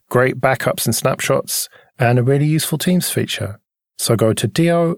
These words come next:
dot C O slash L N L and get started with your hundred dollars credit. That's D O dot C O slash L N L. All right, a quick K D E corner then before we get out of here.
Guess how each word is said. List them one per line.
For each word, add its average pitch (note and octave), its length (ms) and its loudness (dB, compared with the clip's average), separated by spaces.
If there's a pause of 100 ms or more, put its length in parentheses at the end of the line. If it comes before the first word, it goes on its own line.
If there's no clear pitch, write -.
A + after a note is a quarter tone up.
dot - 240 0
C A#2 240 0
O A2+ 240 2 (240)
slash - 340 -4 (140)
L C3+ 400 2
N A#2 240 2 (100)
L G#2 320 -2 (380)
and A2+ 100 -2
get - 180 0
started B2 440 0
with G2+ 160 0
your G#2 100 -4
hundred B2+ 320 0
dollars A2+ 280 2
credit. - 480 -6 (380)
That's - 300 -2
D D3 220 2
O D#3 220 0 (120)
dot - 200 0
C A2+ 240 2
O A2+ 280 0
slash - 360 -4 (100)
L A2+ 340 0 (180)
N G2+ 280 -2 (160)
L. F#2+ 320 -6 (720)
All A#2 80 4
right, A#2+ 80 2
a - 40 -4
quick - 200 -2
K D3 180 2
D C3+ 140 2
E B2 60 2
corner A#2 320 2
then G2+ 240 2
before G2+ 280 -2
we G2 80 0
get G#2 140 0
out G#2 180 0
of - 100 -4
here. G#2+ 280 0